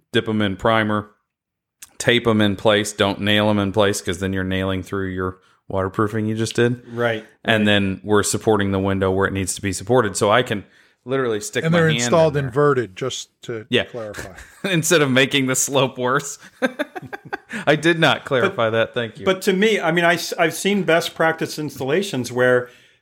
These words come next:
Speaker 2: there's, um, a back dam, but the window bottom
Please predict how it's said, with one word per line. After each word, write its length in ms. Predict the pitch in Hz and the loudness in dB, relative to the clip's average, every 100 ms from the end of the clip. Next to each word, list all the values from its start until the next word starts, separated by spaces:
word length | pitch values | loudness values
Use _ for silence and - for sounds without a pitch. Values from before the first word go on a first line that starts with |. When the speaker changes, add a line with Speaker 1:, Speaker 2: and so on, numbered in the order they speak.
| _ | _
Speaker 2:
there's, 520 | 135 139 131 127 120 - | -2 2 4 2 0 -4
um, 440 | 131 120 117 123 - | -2 -2 -2 -6 -8
a 60 | 135 | -8
back 420 | 104 139 165 - | 0 2 2 0
dam, 440 | 131 113 107 110 110 _ _ _ | -4 -2 -4 -6 -12 _ _ _
but 220 | - 127 - | -2 -2 0
the 220 | 131 123 | 0 0
window 680 | 117 117 139 165 160 151 143 | -4 -2 0 2 2 2 2
bottom 800 | 117 131 139 139 135 131 123 | 2 4 4 2 0 -2 -6